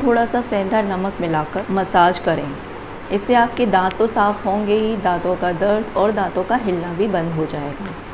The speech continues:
सरसों के तेल में पिसा हुआ नमक मिलाकर मसाज करने से मसूड़ों की सूजन तो दूर होती ही है, साथ में दांत मजबूत होते हैं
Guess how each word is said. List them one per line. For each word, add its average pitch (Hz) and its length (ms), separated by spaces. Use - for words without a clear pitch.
सरसों 220 320
के 262 120
तेल 220 240
में 247 180
पिसा 226 240
हुआ 233 260
नमक 208 360
मिलाकर 190 460
मसाज 196 440
करने 185 320
से 202 120
मसूड़ों 233 220
की 247 160
सूजन 214 380
तो 233 140
दूर 214 260
होती 190 340
ही 220 240
है, 226 300
साथ 233 300
में 240 120
दांत 220 280
मजबूत 196 520
होते 208 260
हैं 220 280